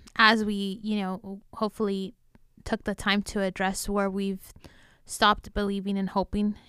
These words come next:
in our lives, um, and that we would, after hearing that testimony and just seeing, obviously, God is more than able and willing,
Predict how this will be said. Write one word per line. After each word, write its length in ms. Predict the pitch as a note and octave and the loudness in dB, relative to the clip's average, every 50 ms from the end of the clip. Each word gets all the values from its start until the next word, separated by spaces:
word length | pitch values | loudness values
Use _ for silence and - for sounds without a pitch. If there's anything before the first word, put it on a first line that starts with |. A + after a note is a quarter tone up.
| - _ _ _ _ _ - | -20 _ _ _ _ _ -8
in 180 | - A3+ A3 G3+ | -2 0 2 2
our 160 | F#3+ G3 F#3+ | 2 2 2
lives, 560 | F#3+ F#3 F3 F#3 G3+ A3 A#3+ A3 - - - - | 0 -2 -2 -2 -2 -2 -2 -4 -8 -10 -10 -6
um, 340 | - G3+ F#3+ F#3 F#3 F#3 - - | -4 -2 -2 -2 -4 -4 -4 -4
and 180 | G3+ G#3 G#3 G3+ | -2 0 2 2
that 180 | F#3+ F#3+ - | 0 0 -2
we 200 | - G#3+ G#3 G#3 | -2 -2 -2 0
would, 400 | G3+ G#3 A3 A3 A3 G#3+ G#3+ G#3+ - - - - - - _ _ _ _ _ _ _ | 0 2 2 4 2 2 0 -2 -8 -14 -20 -20 -20 -20 _ _ _ _ _ _ _
after 300 | - G#3 A3 G#3+ - A3+ | 2 4 4 4 2 0
hearing 320 | A3 G3 G3+ G#3 G3+ G3+ G3+ | -2 0 0 -2 0 0 -2
that 180 | F#3+ F3 E3+ | -2 -2 -4
testimony 580 | - - G3+ - - - G3 G3+ G3 G3 G3 G3 | -4 -4 -4 -4 -6 -4 -4 -2 -2 0 0 0
and 100 | G3 F#3+ | 0 -2
just 200 | F#3+ F#3+ - - | -2 -4 -6 -6
seeing, 400 | - G3+ G3 G3 G3 G3 F#3+ - - | -6 -4 -2 0 0 -2 -2 -4 -6
obviously, 480 | - G3 G3 G3 G3+ G#3 - - G#3 G3 | -6 -4 -2 -2 -2 -4 -4 -6 -8 -6
God 300 | - - F#3 F#3+ F#3+ G3 | -6 -4 -4 -2 -2 -2
is 180 | G3 F#3+ - | -2 -4 -2
more 180 | G3 G3 G3 G3 | -2 -2 -2 -2
than 140 | F#3+ F#3 F3+ | -4 -6 -8
able 440 | - G3 G3+ G3+ G3 G#3 G#3 G#3 G3 - | -6 -4 -4 -4 -2 -2 -4 -4 -4 -2
and 280 | G3+ A3 A3+ C4+ B3+ | 0 0 2 2 2
willing, 400 | G3+ F#3+ F#3 F#3 F#3 F#3+ G#3 A3 | 0 0 -2 -2 -2 -2 -2 -4